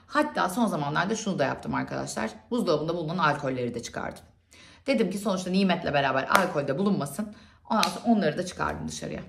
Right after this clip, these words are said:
Diğer buzdolabı ile ilgili tüyom da şu olacak. Hemen bunu da söyleyeyim. Artık daha fazla bu videoyu devam ettiremeyeceğim. <laughs> Çünkü herkes şimdi koşa koşa gitsin ve iki bin yirmi dörde hazırlansın. Buzdolabının üstünde hiçbir şekilde fotoğraf bulundurmayın.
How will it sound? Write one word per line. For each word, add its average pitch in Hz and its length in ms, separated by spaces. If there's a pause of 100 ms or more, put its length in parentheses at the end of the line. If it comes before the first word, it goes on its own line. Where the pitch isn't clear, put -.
Diğer 277 380
buzdolabı 165 300
ile 156 140
ilgili 151 200
tüyom 160 300
da 147 60
şu 220 140
olacak. 151 420
Hemen 151 220
bunu 165 120
da 135 80
söyleyeyim. 135 300
Artık 131 240
daha 147 160
fazla 131 180
bu 135 100
videoyu 131 240
devam 135 260
ettiremeyeceğim. 147 580 (200)
<laughs> 175 240
Çünkü 240 220
herkes 202 440
şimdi 190 200
koşa 226 260
koşa 190 140
gitsin 185 300
ve 180 80
iki 170 200
bin 175 80
yirmi 165 260
dörde 147 240
hazırlansın. 131 720 (720)
Buzdolabının 208 360
üstünde 175 280
hiçbir - 160
şekilde 151 240
fotoğraf 135 380
bulundurmayın. 123 540